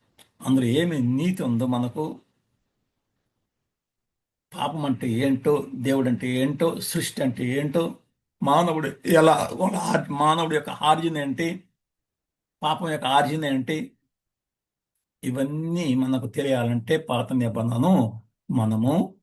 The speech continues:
స్టడీ చేయాలి. ఓకే, <clears throat> ప్రియమైన సహోదర సహోదరులారా,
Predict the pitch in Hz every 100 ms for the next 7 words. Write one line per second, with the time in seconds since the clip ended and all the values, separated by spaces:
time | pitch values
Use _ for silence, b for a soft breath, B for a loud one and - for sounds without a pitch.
0 | _ _ _ _ _ - - 160 175 -
1 | - 95 - - _ _ _ _ _ _
2 | _ _ _ _ _ _ _ _ _ _
3 | _ - 185 170 175 185 - - - 190
4 | 190 - - - 151 143 123 117 113 117
5 | 139 117 107 113 117 110 113 123 131